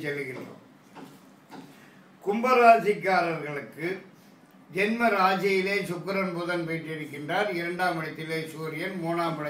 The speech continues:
சந்திரன், நாலாம் இட செவ்வாய், ஐந்தாம் இடத்திலே ராகு, லாபஸ்தானம் என்று சொல்லக்கூடிய பதினோராம் இடத்திலே குரு பகவான், சனி பகவான், கேது பகவான் வீட்டிலிருந்து பலன்களை அளிக்க இருக்கிறார்கள். மிக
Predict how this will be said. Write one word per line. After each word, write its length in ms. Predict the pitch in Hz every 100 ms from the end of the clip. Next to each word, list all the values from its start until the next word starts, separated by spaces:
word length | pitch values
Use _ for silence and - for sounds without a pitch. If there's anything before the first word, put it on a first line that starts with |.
| 143
சந்திரன், 440 | 147 143 151 180 185
நாலாம் 380 | 156 156 165 156 143
இட 80 | 139 123
செவ்வாய், 400 | 143 143 175 - - - - - 196
ஐந்தாம் 380 | 196 196 196 175
இடத்திலே 420 | 160 156 156 160 175 160 135
ராகு, 440 | 143 165 160 151 196 - - - - - - - - - - - - - - - 196
லாபஸ்தானம் 840 | 196 233 262 240 240 220 214 208 202
என்று 160 | 190 170
சொல்லக்கூடிய 480 | 185 180 170 180 180 170
பதினோராம் 580 | 170 175 185 185 180 175
இடத்திலே 400 | 165 156 170 196 190
குரு 160 | 175 175 170
பகவான், 420 | 175 165 175 - 175
சனி 200 | 170 170 165
பகவான், 380 | 160 160 170 180
கேது 260 | 160 156 143 135
பகவான் 280 | 120 - - - - - -
வீட்டிலிருந்து 540 | 190 190 160 160 151 190 170
பலன்களை 480 | 165 160 156 147 143
அளிக்க 240 | 139 139 135 139
இருக்கிறார்கள். 600 | 127 131 131 117 - - - - - - - - - - - - - - - - 180
மிக 260 | 208 233